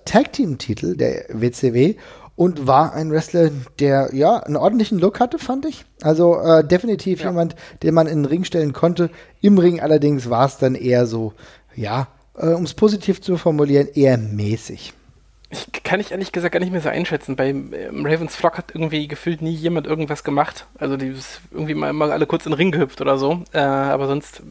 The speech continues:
Speaker 2: sind mir die alle nicht mehr groß aufgefallen. Aber, ähm, auf jeden Fall jetzt kein Wrestler, wo man mit den Ohren schlackert von dem, was da gezeigt worden ist. Das ist sicherlich richtig.
Speaker 1: Nee, das sowieso nicht. Zu seiner Zeit im Tag-Team mit Buff Bagwell,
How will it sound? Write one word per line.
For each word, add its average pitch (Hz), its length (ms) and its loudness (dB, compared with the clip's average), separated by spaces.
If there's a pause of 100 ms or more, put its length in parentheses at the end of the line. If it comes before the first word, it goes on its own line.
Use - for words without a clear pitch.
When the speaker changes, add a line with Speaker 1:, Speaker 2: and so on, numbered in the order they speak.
(180)
Speaker 2:
sind 143 220 -10
mir 147 80 -10
die 151 100 -6
alle 147 140 -4
nicht 151 160 -6
mehr 147 100 0
groß 139 160 -8
aufgefallen. 139 580 -4
Aber, 139 320 -4
ähm, 135 140 -8 (220)
auf - 140 -8
jeden 151 220 0
Fall 143 120 -2
jetzt 139 240 -2
kein 139 180 -2
Wrestler, 143 340 -2
wo 143 60 -4
man 139 120 -2
mit - 120 -12
den - 80 -12
Ohren 139 240 -10
schlackert - 380 -10
von - 160 -14
dem, 139 160 -14
was - 100 -20
da - 140 -20
gezeigt - 400 -18
worden 139 180 -16
ist. 127 120 -20 (180)
Das 143 160 -20
ist 131 80 -20 (360)
sicherlich 143 380 -18
richtig. - 260 -20 (760)
Speaker 1:
Nee, 131 300 2 (100)
das 151 160 0
sowieso 175 400 4
nicht. - 260 -6 (280)
Zu - 180 -4
seiner 139 300 0
Zeit 151 440 0
im 131 160 -6
Tag-Team 156 480 0
mit 127 220 -2
Buff 120 300 -2
Bagwell, 143 440 2